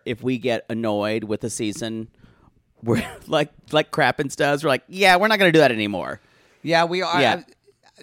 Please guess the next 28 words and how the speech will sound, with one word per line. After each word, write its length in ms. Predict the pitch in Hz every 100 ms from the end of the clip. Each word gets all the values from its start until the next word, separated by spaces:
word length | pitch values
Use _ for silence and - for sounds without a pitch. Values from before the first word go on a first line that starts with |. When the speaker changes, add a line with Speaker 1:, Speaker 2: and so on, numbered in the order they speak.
| _ _ - 156
Speaker 1:
We 120 | 175
Speaker 2:
Below 120 | 277
Speaker 1:
reserve 440 | 262 190 247 262 226
the 100 | 233
right 320 | 208 131 - - - -
to 80 |
do 0 |
Speaker 2:
I, 140 | 147 135
Speaker 1:
that. 240 | 95 - _ _ -
Speaker 2:
I 160 | 180 220
enjoyed 540 | 220 131 147 151 147
Below 440 | 156 139 139 147 143
Deck 300 | 135 127 -
Sailing 420 | - 117 123 131
Yacht, 280 | 139 135 -
but 160 | 131 -
I 140 | 120
think 360 | - 151 139 -
there 200 | 123 110
are 160 | 104 107
other 220 | 104 113
things 360 | - 107 104 107
more 180 | 98 95
exciting 500 | - 90 85 82 78
we 120 | 80
could 140 | 85
talk 220 | 98 - -
about. 180 | -